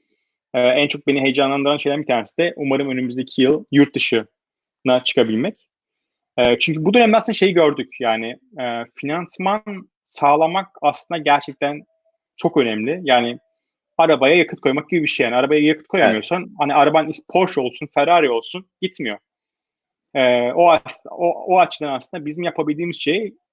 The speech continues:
Speaker 1: o ara istasyonu yapıp, koyup insanların zor dönemde rahat yakıt bulup, e, daha uzun mesafelere,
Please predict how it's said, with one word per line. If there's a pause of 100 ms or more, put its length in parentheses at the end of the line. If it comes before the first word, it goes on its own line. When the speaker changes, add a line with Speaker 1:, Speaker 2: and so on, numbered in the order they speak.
(140)
Speaker 1:
o
ara
istasyonu
yapıp, (220)
koyup (680)
insanların
zor
dönemde (140)
rahat
yakıt
bulup, (340)
e, (400)
daha
uzun
mesafelere,